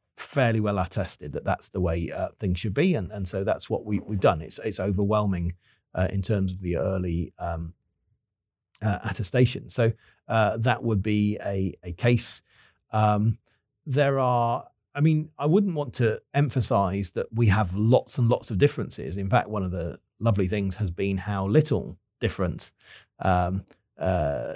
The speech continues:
in, in some ways we are from, uh, other editions, uh, because there's such a stability to the New Testament,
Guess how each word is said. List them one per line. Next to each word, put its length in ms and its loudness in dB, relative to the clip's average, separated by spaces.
in, 200 2
in 180 -2
some 160 0
ways 240 -2
we 120 -2
are 160 0
from, 440 0
uh, 160 -12
other 200 2
editions, 400 -2
uh, 160 -6
because 560 2
there's 140 0
such 240 -2
a 40 2
stability 1160 -2
to 400 0
the 180 -2
New 160 2
Testament, 600 -6